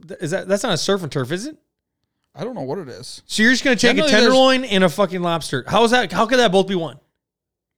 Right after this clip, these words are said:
Speaker 2: That is one. Normally.
Speaker 1: Okay. So
Speaker 2: Okay,
Speaker 1: you're
Speaker 2: fine. I'll just go straight tenderloin.
Speaker 1: 'Kay.
Speaker 2: 'Cause normally they're, they're larger size. We're not always double dipping.
Speaker 1: All right. Prime rib.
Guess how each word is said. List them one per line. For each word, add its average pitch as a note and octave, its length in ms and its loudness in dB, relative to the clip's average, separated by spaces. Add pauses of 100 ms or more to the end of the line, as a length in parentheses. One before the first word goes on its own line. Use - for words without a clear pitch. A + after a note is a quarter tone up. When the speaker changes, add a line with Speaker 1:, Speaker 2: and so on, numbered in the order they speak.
Speaker 2:
That G3 100 -8
is D4+ 200 -12
one. D#3 160 -12 (220)
Normally. C#4 400 -8
Speaker 1:
Okay. A#2 320 -4 (340)
So D3 380 2
Speaker 2:
Okay, - 200 -6
Speaker 1:
you're F3+ 120 6
Speaker 2:
fine. F3 220 0 (240)
I'll D#3+ 100 -2
just D#3+ 120 -8
go F#3+ 80 -4
straight E3 320 -6
tenderloin. B2 420 -12 (200)
Speaker 1:
'Kay. C3+ 160 0
Speaker 2:
'Cause A2+ 140 -4 (320)
normally F3+ 440 0
they're, D3+ 200 4
they're C#3+ 180 -2
larger C#3+ 320 -4
size. B2+ 600 -6 (260)
We're C#3 100 -12
not C3 140 -6
always B2+ 240 -8
double C3 260 -10
dipping. C3 280 -10
Speaker 1:
All E3+ 60 -4
right. D3 200 -2 (180)
Prime E3 260 0
rib. B2 260 -2